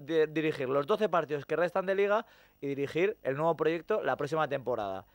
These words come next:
Exclusivamente, no hay otro motivo. Ahora, me han preguntado mucho por la figura de Mourinho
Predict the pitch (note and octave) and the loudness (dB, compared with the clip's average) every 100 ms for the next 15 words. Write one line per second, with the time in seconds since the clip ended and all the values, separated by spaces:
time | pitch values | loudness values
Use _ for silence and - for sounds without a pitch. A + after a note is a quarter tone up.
0 | _ _ G#3 F#3+ - F#3+ G3 A3 A#3 G#3+ | _ _ 0 0 0 2 2 2 4 4
1 | E3+ D#3 C3+ C#3 F3 A3+ B3 - _ _ | 2 -4 -6 -4 2 2 2 -8 _ _
2 | G#3+ A3 A#3 A3 E3 C#3 E3 C3 G#2 - | 2 6 6 6 2 -4 -4 -4 -6 -12
3 | - - C#3+ C3 A#2+ D3+ G3 A3 G3+ F#3+ | -20 -6 -2 0 0 -2 0 2 2 4
4 | G3 F3+ E3+ F3 G#3 A3 - _ _ - | 4 4 0 -6 -6 -6 -8 _ _ -4
5 | C#3+ B2+ A#2+ C3 F3+ G#3 D3+ C#3 G3 D3+ | -2 -2 -4 0 2 2 0 -2 -4 -4
6 | G#2 | -12